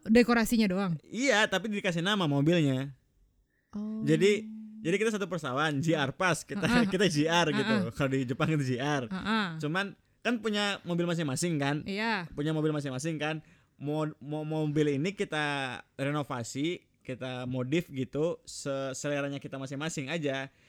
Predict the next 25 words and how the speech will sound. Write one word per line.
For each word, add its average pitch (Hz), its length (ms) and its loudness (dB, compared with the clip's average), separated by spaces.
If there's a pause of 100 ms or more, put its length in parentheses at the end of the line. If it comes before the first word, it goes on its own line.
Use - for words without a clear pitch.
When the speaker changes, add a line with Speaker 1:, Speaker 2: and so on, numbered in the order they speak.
Speaker 2:
Ya 143 140 -4
gimana 143 540 -2
me-, 135 720 -6 (640)
menarik 143 500 -2 (140)
penumpang 151 540 2
gitu. 131 600 -6 (580)
Speaker 1:
Berarti 233 320 0
si 381 80 4
bus 240 240 8
Speaker 2:
Jadi 247 80 0
ada 190 160 6
langganannya. 170 800 -2
Speaker 1:
Oh, 302 480 8
jadi 269 260 6
bus-bus 247 460 6
ini 247 160 2
tuh 427 160 0
cuma 311 160 4
dua 226 160 10
biji 202 380 6
gitu? 185 180 -2 (160)
Speaker 2:
Nggak 143 180 -2
dua 156 140 2
biji, 202 320 -2
banyak. 156 320 -4